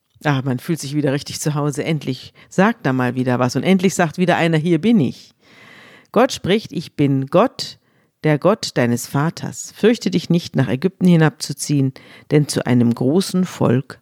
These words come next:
mache ich dich dort. Ich selber ziehe mit dir hinunter nach Ägypten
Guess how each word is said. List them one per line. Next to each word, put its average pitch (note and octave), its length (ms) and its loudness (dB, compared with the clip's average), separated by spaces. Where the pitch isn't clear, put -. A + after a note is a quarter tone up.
mache C#3 340 0
ich - 360 -8
dich - 260 -6
dort. - 380 -2
Ich A3 180 -2
selber A3+ 500 2
ziehe D#4+ 420 4
mit - 380 4
dir A#3+ 200 6
hinunter E3 640 0
nach B2 200 -4
Ägypten - 680 -6